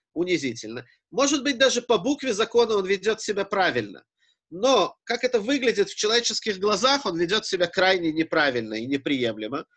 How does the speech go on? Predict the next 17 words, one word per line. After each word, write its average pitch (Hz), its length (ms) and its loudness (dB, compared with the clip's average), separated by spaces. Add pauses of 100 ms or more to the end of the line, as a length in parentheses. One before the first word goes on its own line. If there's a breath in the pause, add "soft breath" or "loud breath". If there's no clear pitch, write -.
(380 soft breath)
он 240 280 4
нарушает 208 680 4
тяжелейший 156 720 4
запрет 180 580 2 (120)
хилуль 180 460 6
Ашем, 117 400 -2 (320)
осквернение 196 960 2
имени 180 400 0
Творца 170 640 -2 (220)
в 117 60 -20
глазах 151 440 2
окружающих. 131 840 -2
И 117 40 -2
это 208 260 0
очень-очень 165 720 0
тяжёлый 135 480 0
поступок. 180 640 -2